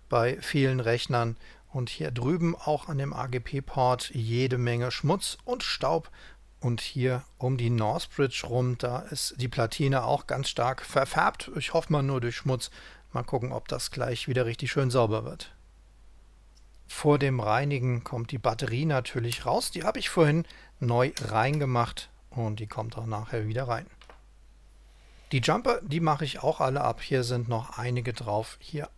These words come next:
einmal von der cemos Batterie, dann hier hinten sind noch zwei dran. Und das sind diese hier, die muss ich auch gleich so wieder aufstecken.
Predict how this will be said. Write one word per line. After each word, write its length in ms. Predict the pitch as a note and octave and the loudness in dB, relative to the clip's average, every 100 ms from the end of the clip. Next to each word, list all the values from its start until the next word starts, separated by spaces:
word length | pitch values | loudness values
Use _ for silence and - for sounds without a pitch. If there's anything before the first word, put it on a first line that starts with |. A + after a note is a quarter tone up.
| - | -8
einmal 380 | B2 B2 A#2+ - - | -4 0 -2 -2 -14
von 600 | - - C#3+ C3+ C3+ E3 A3+ | -16 -12 -8 -6 -6 -8 -4
der 280 | A2 A#2 A2+ | -2 -2 -2
cemos 480 | - C#3+ F#3+ F#3 - | 0 2 2 2 4
Batterie, 540 | D3 C#3+ B2+ B2 A#2 - | 2 2 0 -2 -2 -4
dann 260 | A#2 A#2 | -4 -2
hier 280 | A#2 A#2+ A#2+ - | -2 -2 -2 -4
hinten 380 | - C#4 A#3 | -10 -4 -2
sind 160 | D#3+ E3 | 2 2
noch 160 | D#3 - | 2 0
zwei 360 | - C#3 B2+ | 2 6 6
dran. 320 | A#2+ A#2 A#2+ - - - - - - - | 4 2 2 -4 -18 -20 -20 -20 -20 -6
Und 460 | B2 A2+ A2 - - | -2 0 -2 -6 -12
das 240 | B2 A#2+ | -10 -10
sind 120 | - - - | -12 -16 -10
diese 220 | D#3+ D#3 | -6 -2
hier, 260 | C#3+ C3 B2 | 0 0 0
die 120 | A2+ | -2
muss 240 | A#2 A#2 | -4 -6
ich 120 | - - | -8 -10
auch 100 | A#2+ | -2
gleich 300 | - A#2+ - | -2 -2 -4
so 260 | - A#2+ | -6 -4
wieder 360 | A#2+ A#2+ C3 - | -2 -2 -4 -4
aufstecken. 680 | A#2+ C3+ - B2 - A#2 | -4 -4 -2 -2 0 -4